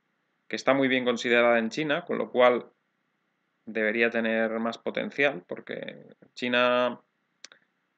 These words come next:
eh, ya sabemos que es una potencia en criptomonedas, y la gente de allí, pues, está bastante metida en el, en el asunto de las criptomonedas. Hay bastantes inversores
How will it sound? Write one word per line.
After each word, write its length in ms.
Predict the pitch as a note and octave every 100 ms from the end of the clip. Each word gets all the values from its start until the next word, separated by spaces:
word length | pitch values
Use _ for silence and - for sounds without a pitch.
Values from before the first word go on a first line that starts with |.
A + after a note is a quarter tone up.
| _ _ _ _
eh, 340 | - - - A#2
ya 160 | A#2 A#2+
sabemos 300 | A#2+ A#2+ A2+
que 80 | A2+
es 60 |
una 200 | A#2+ A2
potencia 440 | G#2+ A#2+ A#2 A#2+ A2+
en 80 |
criptomonedas, 920 | A2 A#2 - A2+ A2+ C3+ C3+ F3 - - _ _ _ _ _ _ _
y 560 | - A2 G#2+ G#2 G#2 G#2+
la 120 | G#2+
gente 260 | G#2 A#2 A#2+
de 120 | A#2
allí, 220 | A2+ B2+
pues, 480 | C3+ - A2 G#2+ -
está 200 | A2+ -
bastante 600 | A2+ - A#2 A2+ B2 A#2+
metida 380 | A#2 G#2 A#2+ B2
en 100 | A#2
el, 340 | A2 A2 A2 - _ _ _ _ _ _
en 80 | A#2+
el 80 | A2+
asunto 360 | - C#3+ C#3+
de 80 | A#2
las 140 | A#2
criptomonedas. 680 | - A#2 - A2+ C3+ D#3+ A2
Hay 120 | A2+ A2+
bastantes 480 | A2+ A#2 A2+ A2+
inversores 760 | A#2 A2+ G#2+ B2 A#2 A2 -